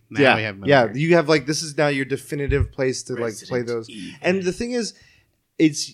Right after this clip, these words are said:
Speaker 2: it is very much Ninten-, oh, I don't know if it's very much Nintendo thing, but they've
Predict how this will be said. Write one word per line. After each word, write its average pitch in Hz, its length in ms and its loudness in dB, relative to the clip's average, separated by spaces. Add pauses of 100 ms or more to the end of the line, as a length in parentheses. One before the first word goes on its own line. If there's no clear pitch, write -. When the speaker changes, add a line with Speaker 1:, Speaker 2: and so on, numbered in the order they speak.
Speaker 2:
it 147 160 4
is 190 320 8
very 147 300 0
much 143 340 -2
Ninten-, 143 420 -6
oh, 135 240 -6
I 127 120 -8
don't 127 120 -8
know 104 80 -8
if 95 80 -12
it's 101 140 -20
very 107 160 -12
much 104 200 -16
Nintendo 123 240 -8
thing, 110 220 -14
but 110 220 -6 (920)
they've 156 360 2